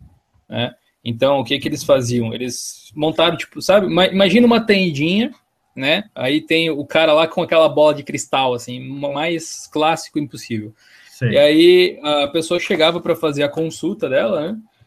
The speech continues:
Speaker 1: E aí o cara já largava lá, "Então, como é que é o seu nome e tal? De onde que você é?" E aí a-,
Speaker 2: Ah, entendi.
Speaker 1: atrás dele tinha o cara com o ponto com o computador no Facebook.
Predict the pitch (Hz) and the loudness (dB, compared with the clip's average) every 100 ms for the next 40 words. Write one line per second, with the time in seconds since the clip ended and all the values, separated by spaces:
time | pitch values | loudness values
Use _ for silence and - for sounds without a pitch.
0 | _ _ - 202 175 220 226 233 214 175 | _ _ -2 2 4 2 2 2 4 4
1 | 190 208 208 175 131 120 123 123 127 151 | 6 6 4 2 0 -4 -6 -6 0 0
2 | 135 135 170 147 156 160 202 190 190 196 | 0 0 0 0 -2 0 -2 0 -2 0
3 | 165 190 190 139 135 190 180 151 127 135 | 0 0 -2 -4 -2 0 0 -2 -6 -2
4 | 160 175 156 135 147 151 135 123 - 110 | 0 0 0 -2 -4 -8 -8 -8 -8 -2
5 | 135 160 160 160 156 139 147 143 156 170 | 2 4 4 4 2 0 0 2 4 2
6 | 139 139 139 127 143 165 170 156 156 175 | -2 -4 0 0 -2 -2 -2 -2 0 -2
7 | - 185 - 170 170 190 185 - 165 180 | -4 -6 0 0 0 -2 -2 0 0 2
8 | 180 180 180 - 180 - 185 165 170 165 | -2 -2 -6 -6 -6 0 2 2 0 -2
9 | 175 - 165 180 | -4 -2 0 0